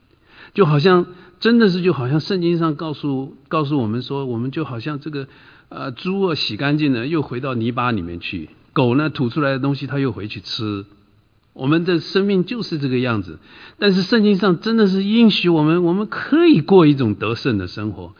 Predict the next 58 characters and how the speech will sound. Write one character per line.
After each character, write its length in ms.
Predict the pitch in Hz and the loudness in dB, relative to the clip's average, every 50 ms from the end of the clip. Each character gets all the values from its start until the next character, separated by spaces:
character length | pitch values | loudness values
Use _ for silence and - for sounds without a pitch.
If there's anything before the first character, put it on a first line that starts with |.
| - - - - - | -20 -20 -20 -14 -6
在 120 | - 160 | -2 0
约 160 | 165 170 180 180 | 2 4 4 6
翰 200 | 185 190 175 180 | 6 6 6 4
一 80 | 185 | 2
书 260 | 180 180 - 185 180 | 0 0 0 0 0
第 180 | 165 - 196 185 | 0 2 2 2
五 140 | 156 127 123 | 4 4 2
章 240 | 120 151 151 160 151 | 2 0 0 0 0
第 120 | - 180 | 0 -2
四 200 | - - 196 175 | -2 -2 -2 -2
节 140 | 143 139 135 | -2 -2 0
那 120 | 147 156 | 0 -2
边， 200 | 147 151 160 160 | -2 -4 -6 -6
第 120 | - 202 175 | 0 2 2
五 160 | 135 117 113 | 2 2 0
节 180 | 107 120 127 | -2 -2 0
那 100 | 135 151 | 0 0
边 180 | 147 151 156 151 | 0 0 -2 -2
告 160 | 156 165 156 | -2 -2 -4
诉 160 | 143 - 156 | -2 0 0
我 60 | 131 123 | 0 2
们 120 | 123 135 | 0 -2
说， 200 | 131 151 147 151 | -2 -4 -6 -6
他 160 | - - 170 | -6 -4 -2
说 180 | 156 175 170 170 - - - - - - | -2 -2 -2 -4 -6 -14 -20 -20 -18 -6
我 140 | - 160 160 | 0 0 2
们 240 | 190 202 220 220 190 | 2 2 2 2 4
能 240 | 175 170 220 262 - | 4 6 4 4 4
够 160 | 453 392 311 | 2 0 0
胜 260 | - - 214 175 139 | 2 6 6 8 8
过 140 | 127 120 110 | 6 4 2
这 100 | 107 110 | 0 -2
个 80 | 104 | -4
世 220 | 101 - - 110 95 | -4 -4 -6 -6 -4
界。 220 | 95 107 92 85 - - - _ | -4 -4 -4 -6 -8 -16 -18 _
我 120 | - 170 190 | -2 0 0
们 160 | 220 220 208 | 0 -2 -4
什 200 | - - 175 165 | -2 0 2 2
么 100 | 202 233 | 2 2
事 180 | - - 262 | 2 0 0
情 180 | 180 202 175 175 | 2 4 4 4
能 160 | 165 160 175 | 4 2 2
够 100 | 180 185 | 0 0
让 180 | 185 196 190 170 | 0 2 2 2
我 60 | 151 | 2
们 140 | 147 160 160 | 2 0 0
胜 200 | - 196 185 175 | -2 -2 0 0
过 120 | 160 156 | 0 -2
世 200 | 151 - 185 170 | -2 -4 -4 -2
界 140 | 147 165 160 | 0 0 0
呢？ 140 | 151 147 147 | 0 0 -2
就 160 | - - 240 | 0 2 2
是 160 | 180 214 233 | 4 6 6
我 180 | 190 160 143 135 | 6 8 8 8
们 160 | 139 147 151 | 8 8 6
的 80 | 156 151 | 6 4
信 260 | - - 185 151 113 | 4 4 4 4 4
心。 400 | - - 120 120 110 110 113 | 2 2 0 0 0 0 -2